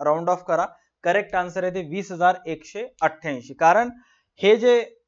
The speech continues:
एक हजार बासष्ट पॉइंट पाच आहे, हे कम्प्लीट स्टेप नाही, हे अर्धवट in calculation मधली प्रोसेस आहे. त्यामुळे in calculation प्रोसेस असताना राउंड ऑफ करता येत नाही. त्यामुळे एकवीस दोनशे पन्नास मधून हे एक हजार बासष्ट पॉइंट पाच मायनस करायचं. फायनल आन्सर जर पॉइंट मध्ये आलं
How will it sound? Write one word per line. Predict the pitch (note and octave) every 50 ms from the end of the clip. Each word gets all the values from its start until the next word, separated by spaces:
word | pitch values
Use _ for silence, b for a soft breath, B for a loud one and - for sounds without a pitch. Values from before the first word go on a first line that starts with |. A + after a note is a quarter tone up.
| _ -
एक | E3+ F#3+ F#3+ A3
हजार | G#3+ G#3 G#3+ A3+ G#3+
बासष्ट | F#3+ F#3 F#3 F#3 - G#3+ G3 -
पॉइंट | - G#3+ G#3+ G#3+ F#3+
पाच | - G3 F#3+ F#3 F#3 -
आहे, | C#3+ B2+
हे | B2 - - G3
कम्प्लीट | F#3+ - G3+ G3 G3+ G3 A#3+ B3 A#3 A#3+
स्टेप | - - A#3+ A3+ A3 G#3+
नाही, | G3 F3+ D3 B2+ B2+
हे | - - -
अर्धवट | F3+ D3+ D#3+ E3 F#3+ F#3 G#3+ G3 D#3+ D3+ - - F3
in | G#3+
calculation | A3+ A#3 A3+ A#3 G#3 G3+ G3+ A3 A#3 G#3+ G3+ G#3 A3+
मधली | A3+ G#3 G3+ F#3+ G#3 A3+
प्रोसेस | F#3+ G#3 G3+ G3 E3+ F#3+ F3 D#3+ E3
आहे. | C3 A2+ _ _ _ _ _ _ -
त्यामुळे | F3 F#3 F#3+ G3+ A3 - - F#3
in | A3 A#3+
calculation | B3 A#3+ A#3 G#3 G#3 G#3 G#3+ A#3+ A3+ G#3+ A3 A#3+ A#3 A3+
प्रोसेस | A#3 G#3 G3 G3 G3+ G3 A3 A3
असताना | A3+ G#3+ - - A3 G#3+ A3 A#3
राउंड | G#3+ G3+ G3 G3 G3+ A3
ऑफ | G#3+ A3 -
करता | G#3 F#3+ G3 - G#3+
येत | G3 G3+ G3+ G3+
नाही. | F#3 D#3+ C#3+ C3 - _ _ _ _ _ -
त्यामुळे | F3+ F3+ G3 G#3+ G#3+ G#3
एकवीस | G3 G3+ G3+ G#3+ A#3 G3+
दोनशे | G#3 G#3+ G#3+ G#3 A3+
पन्नास | F#3+ G3 G3 F#3+ G3 G#3+ G#3+ G#3 G#3
मधून | G3+ G3+ F#3+ G#3 A3+ B3 B3 _ _ _ _ _ _ _ _ -
हे | F#3+ G3
एक | G3+ F#3 F#3+ G3+ G3
हजार | G#3+ G#3 G#3 G#3+
बासष्ट | G3+ F#3 F3+ F3+ F3+ - G#3+ G#3 _
पॉइंट | - A3 G#3+ A3 G#3+ G#3+ -
पाच | G3+ G3+ G#3 G3
मायनस | G#3 F#3 F3 F3+ G3 G#3 G3+ -
करायचं. | - G3+ G3+ G3 - - A#3+ A3+
फायनल | _ _ - F#3 F3+ E3+ F#3+ A3 B3 B3
आन्सर | A#3 A3 A3 A3 G3+ - A#3+ A3+
जर | A3 A#3+ A3+
पॉइंट | G3+ A3+ G#3 G3 G#3 G3+
मध्ये | G3+ A3 A3 G#3 G#3+
आलं | G3 F#3+ G#3 A#3+